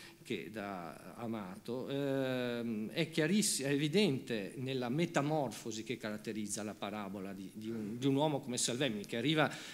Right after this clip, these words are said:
negli Stati Uniti non più giovanissimo, tra l'altro, no? Cioè la capacità di, eh, analizzare il presente senza condizionamenti, quindi di esprimere un pensiero che è critico, anticonformista, eretico,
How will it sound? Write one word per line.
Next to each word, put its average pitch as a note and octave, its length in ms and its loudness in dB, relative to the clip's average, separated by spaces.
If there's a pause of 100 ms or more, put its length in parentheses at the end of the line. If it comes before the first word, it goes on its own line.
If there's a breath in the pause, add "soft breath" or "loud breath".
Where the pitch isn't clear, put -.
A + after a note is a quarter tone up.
negli B2+ 120 0
Stati C3 240 0
Uniti D#3+ 260 6
non A#2 220 2
più A#3+ 160 6
giovanissimo, G#2+ 800 -2 (300)
tra A#2 140 -6
l'altro, F2+ 420 -6
no? D3+ 180 -2 (840 loud breath)
Cioè G#3+ 260 12
la D#3+ 120 12
capacità F3 1000 10
di, D3 360 4
eh, A#2 720 -2
analizzare D3+ 1000 6
il D3 140 -2
presente D3+ 540 4
senza F3 420 8
condizionamenti, A2 1000 -2
quindi F#3+ 280 4
di E3+ 80 2
esprimere G3+ 480 4
un D3 100 2
pensiero E3 480 4
che E3 140 0
è D#3+ 100 -2
critico, F3 560 2
anticonformista, C#3+ 1120 0
eretico, C3 680 -2